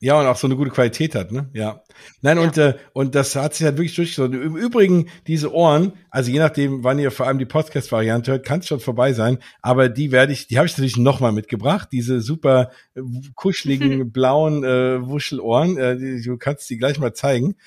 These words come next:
Speaker 1: Und, ähm, die wird natürlich, habe ich natürlich zum Verlosen auch mitgebracht, ne? Da sind sie. Und die sind so flauschig, wie die sind, äh, sind sie auch. Ich habe sie auch mal aufgesetzt. Äh, die stehen mir natürlich nicht so, aber,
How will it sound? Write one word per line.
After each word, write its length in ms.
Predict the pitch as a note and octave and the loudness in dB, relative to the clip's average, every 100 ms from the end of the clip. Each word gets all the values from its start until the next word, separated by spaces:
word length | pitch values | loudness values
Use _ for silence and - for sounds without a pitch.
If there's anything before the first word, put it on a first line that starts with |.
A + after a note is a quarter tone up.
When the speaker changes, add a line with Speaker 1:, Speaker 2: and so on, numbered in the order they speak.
| - - - | -20 -18 -4
Speaker 1:
Und, 240 | C3+ C3+ | -2 0
ähm, 240 | C3+ C3 C#3 | 2 2 0
die 200 | A2 D3 | -4 0
wird 140 | C#3+ D#3 | 2 2
natürlich, 340 | D3 D3 C#3 | 0 0 0
habe 120 | C3 D3+ | 0 0
ich 80 | |
natürlich 240 | C#3+ C3+ - | -2 -4 -4
zum 100 | C3 | -2
Verlosen 400 | B2 C3 F#3+ D#3+ | 0 2 2 2
auch 120 | A2+ | 0
mitgebracht, 480 | A#2 A2+ G2 F#2 - | -2 -6 -8 -8 -4
ne? 180 | E3+ C#3 | -4 -2
Da 140 | A#2 | -2
sind 220 | A#2+ D3+ | -2 -6
sie. 240 | - G3+ F#3+ _ _ | -4 -4 -4 _ _
Und 320 | - C3+ C#3 C3 | -6 -4 -2 -2
die 80 | |
sind 300 | B2 C#3+ D#3 - | 0 0 -2 -6
so 280 | C3 C3+ E3 | -8 -6 -4
flauschig, 600 | C3+ C#3 F3+ D3 C3 B2+ | 0 2 2 -4 -6 -4
wie 120 | C3+ | -2
die 100 | C3 | -2
sind, 380 | A#2 E3 G#3 A#2+ | 0 -2 -2 -4
äh, 420 | C3+ C3+ B2+ B2+ | -4 -2 -6 -10
sind 220 | C#3 D#3 | -10 -8
sie 80 | G2 | -6
auch. 80 | G#2+ | -6
Ich 100 | C#3+ | -6
habe 100 | C#3+ | -4
sie 120 | C#3 | -2
auch 60 | |
mal 100 | F3 | 0
aufgesetzt. 640 | - C3+ - A2+ E3+ - - | 0 -2 -4 -4 -4 -4 -10
Äh, 180 | A2+ C3+ | -6 -4
die 120 | A2+ | -6
stehen 300 | - B2+ F3 | -10 -6 -4
mir 80 | D3 | -4
natürlich 200 | C3 B2 | -4 -2
nicht 220 | F#3 - | -2 -2
so, 180 | F3 G#3 | 0 0
aber, 340 | D3 D3+ D3 | 4 4 4